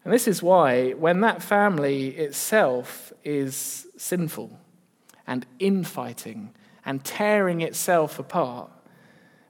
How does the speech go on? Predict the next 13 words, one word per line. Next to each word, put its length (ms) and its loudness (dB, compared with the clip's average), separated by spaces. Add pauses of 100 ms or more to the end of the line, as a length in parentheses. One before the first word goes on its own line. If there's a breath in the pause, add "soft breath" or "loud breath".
(120)
and, 400 -4
I 100 -12
mean, 120 0
much 220 0
of 60 -10
Genesis 340 0
does 260 2
read 240 2
like 200 -4
a 60 -4
Jerry 300 0
Springer 400 -2
episode. 600 -12